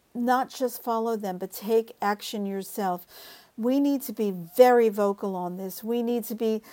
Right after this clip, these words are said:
um, there's Australia Exit the who is a website that you can go to. I bought the postcards. I meant to bring them in here. Uh, I forgot to,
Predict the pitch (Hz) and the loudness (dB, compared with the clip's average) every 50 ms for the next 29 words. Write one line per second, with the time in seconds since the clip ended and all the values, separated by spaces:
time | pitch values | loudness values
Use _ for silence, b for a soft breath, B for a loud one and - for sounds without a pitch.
0 | B B B B - 233 226 214 214 208 202 202 - - _ _ - 202 214 247 | B B B B -2 0 2 2 0 0 -2 -4 -6 -8 _ _ -14 2 6 8
1 | 240 233 226 220 220 - - - - 233 220 - - 254 254 262 269 277 277 262 | 8 10 8 6 4 -2 -10 -6 -4 -4 -4 2 4 6 8 8 8 6 6 4
2 | 247 - - 220 226 214 208 - 233 220 226 - 233 214 - 247 262 262 285 311 | 4 4 4 2 2 2 2 0 0 0 2 2 0 0 2 0 2 2 2 0
3 | 330 - - - 226 214 202 - 226 - _ 226 220 220 214 214 208 214 233 240 | -2 -4 -2 0 0 0 0 -2 -6 -6 _ -2 -2 0 0 0 0 2 2 2
4 | 233 - - - 254 254 269 254 - - - 220 220 214 - 226 214 214 202 214 | 2 -2 -2 0 2 2 2 0 -2 -4 -2 -2 -4 -4 -4 -4 -6 -4 0 4
5 | 220 233 254 262 - - 285 277 269 254 - - 202 190 - 220 208 202 - 208 | 4 4 4 4 0 -4 -2 -2 0 0 2 0 0 0 0 -2 -2 -2 -4 -6
6 | 196 - 254 254 254 254 - - 254 247 247 240 233 190 190 190 190 180 - 190 | -8 0 2 4 4 2 2 -2 -2 0 0 0 0 -2 -2 -2 -6 -6 -8 -10
7 | - - 202 190 180 180 190 202 240 247 254 247 240 233 226 226 B B B B | -8 -6 -6 -6 -6 -6 -4 -2 0 0 2 2 2 0 0 -2 B B B B
8 | B B B B 214 196 185 180 - 180 190 - - 202 214 - 214 220 226 - | B B B B -6 -4 -4 -2 -2 -2 -2 -2 -4 -6 -4 0 0 0 0 0
9 | - - - - 240 233 226 233 | -4 -8 -8 -4 -4 -4 -4 -4